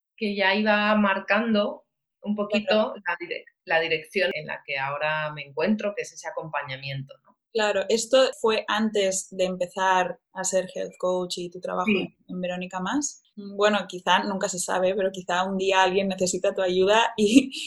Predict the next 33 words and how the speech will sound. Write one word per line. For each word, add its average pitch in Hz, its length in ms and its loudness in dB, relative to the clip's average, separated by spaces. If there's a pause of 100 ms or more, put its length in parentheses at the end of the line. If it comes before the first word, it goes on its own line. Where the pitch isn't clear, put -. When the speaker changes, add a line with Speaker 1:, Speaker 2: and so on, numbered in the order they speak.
(260)
Speaker 2:
y 214 160 6
ahí 254 140 10
Speaker 1:
<laughs> 262 240 10 (100)
Speaker 2:
estás, 233 280 4
ahí 254 180 6 (140)
estarás 254 400 6
tú 262 100 12 (640)
para, 196 500 8
para 196 180 6
acompañarle. 180 760 0
Yo 185 120 10
todavía 208 400 6
no, 180 380 2
no 180 120 -10
he 180 40 -10
sido 180 220 -2
mamá, 180 300 -2
así 214 180 -4
que 185 100 -4
no 175 160 -4
tengo 175 480 -4
esa 185 160 -4
experiencia, 180 640 -2
pero 175 380 0
entiendo 170 440 -6
que 185 80 0
debe 180 180 0
haber 175 180 -4
sido 170 280 -4
un, 180 220 -8
un 175 100 -10
proceso 170 380 -6
increíble. 170 480 -6